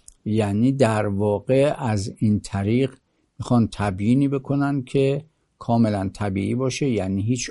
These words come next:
عامل فراطبیعی درش دخالت نداشته باشه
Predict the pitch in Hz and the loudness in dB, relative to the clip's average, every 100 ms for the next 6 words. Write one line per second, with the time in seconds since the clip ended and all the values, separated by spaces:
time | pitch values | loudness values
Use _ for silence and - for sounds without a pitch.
0 | - 110 104 101 101 123 113 90 - - | -6 -2 -2 -2 0 0 0 -2 -8 -6
1 | 95 95 95 - 101 95 104 - 127 143 | -4 -4 -6 -6 -6 -4 -6 -2 2 2
2 | 151 _ _ _ _ 113 104 98 - - | 0 _ _ _ _ -2 0 -2 -2 -6
3 | 98 - 92 92 95 113 120 - _ _ | -6 -6 -6 -4 -2 -2 -4 -8 _ _
4 | _ - 113 113 123 131 104 92 - - | _ -4 0 4 6 4 2 -2 -4 -6
5 | 95 101 - 120 127 147 | -6 -6 -2 0 0 -2